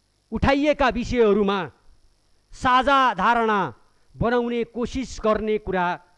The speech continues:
सरकारले आवश्यकता ठान्दछ भने हामी तयार छौँ, हामी त्यो सुधारको बाटोमा सहयोग गर्न तयार छौँ। होइन, अब एकजना माननीय मन्त्रीज्यूले, ए,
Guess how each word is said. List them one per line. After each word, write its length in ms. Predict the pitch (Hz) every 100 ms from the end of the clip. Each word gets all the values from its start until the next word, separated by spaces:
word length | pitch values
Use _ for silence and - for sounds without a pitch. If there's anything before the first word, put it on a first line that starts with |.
| _ -
सरकारले 560 | - 247 233 226 220 220
आवश्यकता 520 | 190 196 208 - 190
ठान्दछ 480 | - 214 233 226 202
भने 400 | 170 165 170 156 _ _ -
हामी 260 | 175 180
तयार 380 | - 156 151 165
छौँ, 180 | 190 202 - _ _ _ _ _ _ _ _ -
हामी 180 | 190 208
त्यो 200 | - 196
सुधारको 460 | - 190 190 190 180
बाटोमा 420 | 165 160 160 143 _ _ -
सहयोग 300 | 208 190 180
गर्न 200 | 165 151
तयार 380 | - 175 196 196
छौँ। 180 | 190 190 - _ -
होइन, 300 | 170 294 294
अब 260 | 285 240 208 196 160 _ _ _ _ _ -
एकजना 300 | 202 202 196
माननीय 320 | 196 196 190
मन्त्रीज्यूले, 680 | 175 175 175 160 170 156 156 _ -
ए, 260 | 160 170